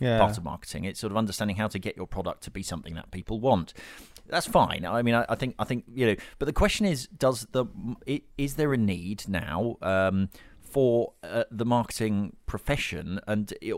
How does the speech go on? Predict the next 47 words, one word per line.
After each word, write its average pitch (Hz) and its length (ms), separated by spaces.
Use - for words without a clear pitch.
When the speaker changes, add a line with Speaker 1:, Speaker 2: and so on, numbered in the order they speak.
Speaker 2:
i-, 120 240
or 117 200
is 117 100
there, 117 280
you 117 80
know, 113 140
anything 120 320
like 107 260
as 98 140
much 110 340
need 85 280
for, - 260
for - 160
that 76 360
as 95 140
a, 92 120
as 98 120
a 101 60
bespoke 107 520
activity? - 580
And, 117 220
and 120 260
the, 131 220
the 127 100
issue 131 240
here 110 160
is 107 100
not, 151 200
um, 107 480
you 120 80
know, 92 240
that 98 160
it's - 160
in 98 160
some 95 180
way 90 120
been 92 180
killed. 101 400
It's - 160
just, 110 200
has 123 200
it 143 100
been 120 180
changed, 90 640
um, 98 340
in, 101 180
by 95 360